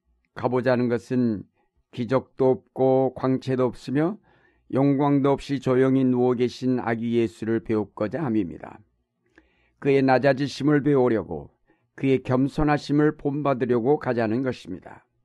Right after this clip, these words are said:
기적을 보고 병 고침을 받고 풍성한 물질의 축복을 받으려고 목자들은 베들레헴에 간 것이 아닙니다.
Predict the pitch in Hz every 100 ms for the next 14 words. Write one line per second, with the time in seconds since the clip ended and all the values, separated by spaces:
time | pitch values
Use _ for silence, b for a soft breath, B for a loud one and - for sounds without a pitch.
0 | _ _ _ _ _ _ _ _ - 135
1 | 135 127 135 131 127 135 139 - 131 139
2 | 131 131 135 139 131 135 135 - 156 233
3 | _ _ _ _ _ _ _ _ _ -
4 | 160 156 139 151 147 139 135 - 143 -
5 | - - 135 131 113 127 135 143 135 190
6 | 247 b b b b 123 - 127 120 123
7 | 127 117 120 110 120 117 113 113 113 113
8 | 110 104 92 131 123 104 82 - - -